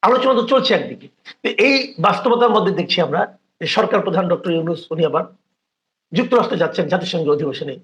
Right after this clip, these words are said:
অংশ নিতে, যোগ দিতে। সেখানে সঙ্গে নিয়ে যাচ্ছেন তিনটা রাজনৈতিক দলের লিডার, তিনটা রাজনৈতিক দলের চারজন নেতাকে।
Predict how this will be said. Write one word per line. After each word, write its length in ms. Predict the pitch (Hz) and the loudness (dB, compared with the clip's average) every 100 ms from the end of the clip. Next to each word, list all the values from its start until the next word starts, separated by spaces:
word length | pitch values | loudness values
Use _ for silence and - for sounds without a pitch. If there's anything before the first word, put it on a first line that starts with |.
| _ | _
অংশ 220 | 175 - | -2 -2
নিতে, 260 | 139 127 127 _ _ _ _ _ _ _ _ _ _ 175 | -8 -12 -20 _ _ _ _ _ _ _ _ _ _ -2
যোগ 200 | 180 175 | 0 -2
দিতে। 240 | 123 127 - _ _ _ _ _ - | -4 -10 -14 _ _ _ _ _ -2
সেখানে 220 | 220 262 | 2 4
সঙ্গে 300 | - 262 269 | 4 4 6
নিয়ে 120 | 262 | 6
যাচ্ছেন 380 | 254 247 254 226 | 6 4 0 0
তিনটা 240 | 277 262 240 | 0 4 4
রাজনৈতিক 480 | 196 165 151 143 | 2 -2 -6 -4
দলের 240 | 151 147 127 | 0 0 -2
লিডার, 400 | 120 123 151 127 117 - | -6 -4 -2 -2 -4 -6
তিনটা 240 | 180 185 | 0 2
রাজনৈতিক 360 | 170 165 165 156 | 2 0 -6 -2
দলের 180 | 190 | -2
চারজন 340 | 220 220 175 147 | 2 0 0 -4
নেতাকে। 380 | 131 - - | -6 -8 -14